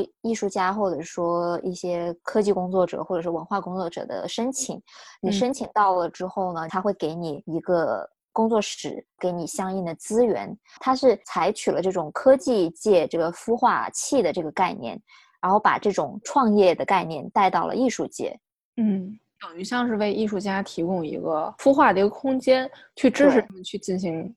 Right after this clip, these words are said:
Speaker 2: 自己的项目，
Speaker 1: 对。
Speaker 2: 这么样的一个创作。
Speaker 1: 对，对，对，对，对。
Speaker 2: 嗯，这个概念就是，我觉得新美术馆他们特别善于，就是说做这个学科之间的穿插和交流。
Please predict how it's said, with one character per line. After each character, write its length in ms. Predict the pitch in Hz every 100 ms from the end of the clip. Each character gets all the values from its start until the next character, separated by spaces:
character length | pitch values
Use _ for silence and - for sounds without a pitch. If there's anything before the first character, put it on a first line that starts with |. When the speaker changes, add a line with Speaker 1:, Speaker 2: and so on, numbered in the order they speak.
| -
Speaker 2:
自 120 | -
己 120 | 208
的 100 | -
项 220 | - 202
目， 80 | 180
Speaker 1:
对。 40 | -
Speaker 2:
这 100 | 214
么 80 |
样 160 | 196 165
的 40 |
一 40 | 160
个 100 | 185
创 320 | - 247 202
作。 260 | - - - _ _ _ _
Speaker 1:
对， 140 | - 185
对， 140 | 170
对， 140 | -
对， 140 | 131 82
对。 120 | - - 226
Speaker 2:
嗯， 100 | 196 196 -
这 100 | 247
个 100 | 202
概 220 | 190 202
念 160 | 185 170
就 100 | 175
是， 240 | - 165 - - -
我 80 | 214
觉 80 | 226
得 80 | 294
新 240 | - 339
美 140 | 320
术 100 | -
馆 160 | 202 175
他 140 | 208
们 80 | 233
特 100 | 214
别 120 | 208
善 280 | 185 - 196
于， 160 | 160 160
就 120 | 175
是 40 | 170
说 120 | 190
做 280 | 185 208 165
这 140 | 180
个 120 | -
学 180 | - -
科 160 | - 196
之 120 | 202
间 140 | 214
的 100 | 196
穿 220 | 170 - 202
插 200 | 220 208
和 100 | 190
交 260 | 196 196
流。 160 | 220